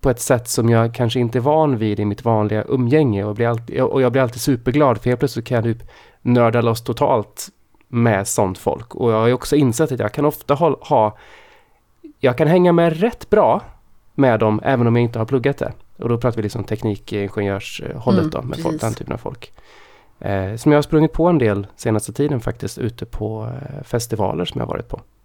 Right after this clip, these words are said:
Speaker 1: Jag har bara ramlat in i typ camp med liksom folk som är ingenjörer och haft jättetrevligt.
Speaker 2: Mm. Ja, min, eh, min nära vän som har bott hemma hos mig, han har studerat till, eh, eller han håller på att studera till civilingenjör med någon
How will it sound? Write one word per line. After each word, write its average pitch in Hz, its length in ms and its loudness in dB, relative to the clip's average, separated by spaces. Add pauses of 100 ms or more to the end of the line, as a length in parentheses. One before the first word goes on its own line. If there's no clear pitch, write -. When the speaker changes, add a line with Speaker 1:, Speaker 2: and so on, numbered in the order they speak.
(220)
Speaker 1:
Jag - 60 -2
har 139 60 0
bara 143 120 4
ramlat 117 300 2
in 139 240 2
i 127 40 0
typ 113 260 -4
camp - 360 -6
med 113 220 -8
liksom 113 240 -8
folk 113 200 -10
som - 120 -4
är 101 40 0
ingenjörer 107 600 -4
och 131 160 -10
haft 120 260 -12
jättetrevligt. 120 580 -10 (220)
Speaker 2:
Mm. 175 240 -4 (280)
Ja, 185 100 -4
min, 208 380 0
eh, 202 180 -4 (760)
min 196 260 0
nära 175 280 2
vän 190 280 2
som 185 160 -4
har 170 80 2
bott 220 240 -6
hemma 214 180 0
hos 208 140 -4
mig, - 220 -6 (360)
han 208 240 0
har 214 80 2
studerat 160 580 2
till, 156 400 0
eh, 151 260 -2 (600)
eller 160 120 -6
han 156 140 -6
håller 165 200 -2
på 214 320 -4
att 160 100 -4
studera 151 480 -6 (100)
till 156 200 -6
civilingenjör 151 880 -2
med 147 120 -4
någon 147 160 -6